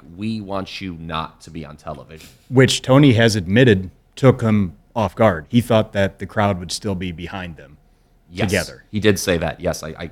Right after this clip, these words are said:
Speaker 1: I caught that. And it, it was just a misread. And it's, remember we talked about this a couple weeks ago when they did sort of course correct and decide, "Okay, they're gonna be heels." They came out and they cut that promo,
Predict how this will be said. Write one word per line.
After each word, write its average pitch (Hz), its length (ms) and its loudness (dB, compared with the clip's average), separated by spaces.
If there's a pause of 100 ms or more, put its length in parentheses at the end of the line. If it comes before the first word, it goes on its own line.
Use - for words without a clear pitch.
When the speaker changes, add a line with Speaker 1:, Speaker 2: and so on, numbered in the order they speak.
Speaker 1:
I 80 100 -12
caught 82 300 -10
that. 73 200 -12
And 76 160 -18 (680)
it, 90 180 -10
it - 20 -4
was 101 160 0
just 101 220 -10
a 92 40 -6
misread. 98 440 -4
And 82 120 -8
it's, - 160 -20 (460)
remember 254 280 -8
we - 200 -16
talked - 300 -18
about 85 240 -14
this - 320 -10 (240)
a 98 40 -20
couple - 300 -16
weeks 90 300 -10
ago 60 280 -20 (1000)
when 120 220 4
they 110 160 4
did 123 520 0 (120)
sort 92 220 -2
of 78 100 -12
course - 280 -6
correct 67 540 -14
and 87 140 -6
decide, 76 340 -4
"Okay, 78 220 -8
they're 78 100 -10
gonna 78 100 -12
be 69 60 -20
heels." - 500 -16 (440)
They 113 100 -2
came 220 300 -8
out 240 120 -6
and 135 80 -12
they 123 60 -8
cut - 320 -20
that - 320 -18
promo, 98 560 0